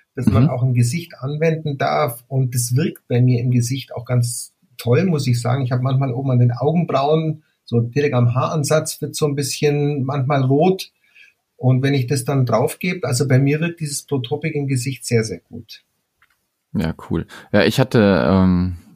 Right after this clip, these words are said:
Speaker 2: was hab ich da, ähm, vor fünf Jahren oder so hab ich mit Surion ganz zufällig angefangen. Und, äh, das hilft bei mir auch Wunder. Also toi, toi, toi, ne?
Speaker 1: Immer noch,
Speaker 2: Ich hopfe
Speaker 1: oder?
Speaker 2: mal, ja, immer noch, wirklich immer noch. Ähm, klar geht das ins Geld, ist nicht ganz günstig,
Speaker 1: Ja.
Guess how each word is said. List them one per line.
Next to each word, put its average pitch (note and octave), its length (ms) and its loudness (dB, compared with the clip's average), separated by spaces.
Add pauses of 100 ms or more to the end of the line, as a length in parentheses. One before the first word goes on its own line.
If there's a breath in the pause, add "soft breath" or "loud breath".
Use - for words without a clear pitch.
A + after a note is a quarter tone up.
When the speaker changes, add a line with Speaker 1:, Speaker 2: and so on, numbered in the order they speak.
Speaker 2:
was - 140 -6
hab - 80 -2
ich G2 100 -2
da, F#2+ 260 2
ähm, F2+ 380 2
vor - 180 -6
fünf - 540 -6
Jahren G2 280 2
oder F2 180 2
so E2 140 -4
hab F2 80 -2
ich F2+ 100 -8
mit E2+ 100 -2
Surion G#2 380 2
ganz F#2+ 200 -4
zufällig - 380 -6
angefangen. G2+ 540 -2 (720 soft breath)
Und, G2+ 300 2
äh, G2 340 2 (360)
das - 200 -8
hilft F#2 240 0
bei F2+ 80 2
mir F#2 180 4
auch G#2+ 300 0
Wunder. G#2 340 0
Also F2 380 -4 (320)
toi, G2 160 2
toi, G2+ 160 2
toi, G2 240 0
ne? G#2 200 0
Speaker 1:
Immer G#3 160 2
noch, - 60 -4
Speaker 2:
Ich - 120 -4
hopfe - 180 -2
Speaker 1:
oder? - 20 2
Speaker 2:
mal, A#2 400 2 (240)
ja, A#2 180 2
immer C#3+ 260 2
noch, C3 220 0 (120)
wirklich - 320 -4
immer A2+ 160 2
noch. G#2+ 220 -4 (520 loud breath)
Ähm, F#2+ 240 2
klar G#2 260 2
geht G#2 160 2
das G#2 120 2
ins F#2+ 160 -2
Geld, B2 180 2
ist A2 140 -4
nicht G2 120 -2
ganz F#2+ 180 -2
günstig, C3 320 0
Speaker 1:
Ja. A#2+ 220 2